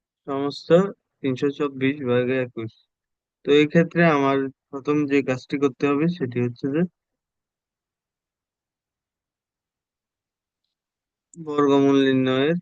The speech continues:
কমন একেবারে সিম্পল মেথডে আমাদেরকে আগাইতে হবে। প্রথম যেটি সেটি হচ্ছে যে ওয়ান, এক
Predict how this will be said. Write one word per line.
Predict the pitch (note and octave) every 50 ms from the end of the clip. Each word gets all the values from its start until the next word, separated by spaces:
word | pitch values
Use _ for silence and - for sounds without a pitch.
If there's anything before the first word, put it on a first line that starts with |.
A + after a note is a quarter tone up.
| - _ _
কমন | - D3+ D3 D3 D3+ D3+ D3 C#3 B2+ B2+
একেবারে | B2+ B2 C3+ C3 C3 C3 C3 C3 -
সিম্পল | - D3+ C#3+ C3+ - D3 D3 D3+ D3+
মেথডে | C#3+ C3+ C3 C3 - C#3+ C3+ C3+ C#3+
আমাদেরকে | C#3+ C#3 B2+ B2 A#2+ A#2+ A#2+ A#2+ A#2+ B2
আগাইতে | B2 A#2+ A#2 A#2 A#2 A#2 - A#2
হবে। | A#2 A2+ A2 G#2+ A2 B2 - _ _
প্রথম | - B2+ B2 A#2+ C3 C3 C3+
যেটি | C3 C3 C3 B2 B2+ C#3
সেটি | C#3 - C#3+ B2 A#2+ B2
হচ্ছে | A#2+ A#2+ A#2 - C3
যে | A#2+ B2+ B2 B2 B2 - - _
ওয়ান, | C3+ C3 B2+ A#2+ B2 B2+ C3+ D3+ F3 F3+ - _ _ _ _ _ _ _ _ _ _ _ _ _ _ _ _ _ _ _ _ _ _ _ _ _ _ _ _
এক | C#3 C3+ B2 B2